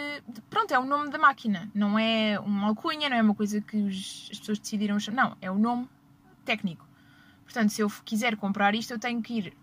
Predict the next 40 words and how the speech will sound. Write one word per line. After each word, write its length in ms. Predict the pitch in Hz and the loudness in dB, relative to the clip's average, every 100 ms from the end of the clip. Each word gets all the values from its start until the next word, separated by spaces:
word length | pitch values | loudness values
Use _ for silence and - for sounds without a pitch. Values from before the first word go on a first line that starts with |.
| - | -10
à 100 | 175 | -10
pessoa 360 | - - 185 185 | -8 -8 -4 -2
da 120 | 190 | 0
loja 240 | 202 214 | 0 0
e 40 | 220 | 0
dizer, 240 | 240 240 | -4 -8
"Por 120 | - | -10
favor, 440 | - 226 226 233 240 - | -8 -6 -4 -4 -6 -10
vende 340 | 220 233 233 | -4 -4 -4
Tico-Ticos." 760 | - 254 - - 220 - - - - | -8 -16 -12 -8 -8 -6 -6 -6 -10
<laughs> 960 | 214 - - _ - - - - - - | -12 -12 -20 _ -20 -20 -20 -20 -20 -6
Agora, 400 | 220 202 175 - | 0 0 0 -10
eu 80 | 214 | -10
não 80 | 220 | -8
sei 160 | 214 214 | -6 -8
se 60 | |
vou 100 | 220 | -8
consi-, 260 | 226 214 196 220 | -6 -6 -8 -10
conseguir 280 | 226 214 226 | -6 -6 -6
dizer 200 | 202 226 | -4 -4
isto 260 | 226 - | -6 -10
com, 400 | - 240 220 214 208 _ _ _ - | -10 -4 -2 -2 -6 _ _ _ -18
pronto, 240 | - 302 - | -14 -10 -6
séria, 500 | - 214 202 180 185 _ | -2 0 0 -4 -10 _
não 100 | 208 | -10
é? 60 | 180 | -10
Seriamente, 760 | - 202 196 190 180 175 - | -8 -4 -2 -2 -4 -8 -2
um 60 | 208 | -2
tico-tico. 520 | 208 226 - 220 - _ _ _ _ _ _ _ - - - - - - - - | -2 -6 -18 -20 -20 _ _ _ _ _ _ _ -20 -20 -18 -18 -20 -20 -20 -20
Porque 180 | _ - | _ -14
isto 80 | 208 | -8
parece-me 320 | 214 214 214 | -4 -4 -2
aqueles 240 | 214 208 - | -2 -2 -6
tic-tacs, 520 | 214 - - - - | -12 -4 -2 -2 -4
sabem? 300 | 208 190 175 | -6 -6 -8
Que 280 | - 196 170 | -10 -10 -10
se 160 | - | -10
come 220 | - 185 175 | -6 -4 -6
aquelas 300 | - - - | -10 -12 -10
cenas 340 | 180 165 190 | -10 -10 -12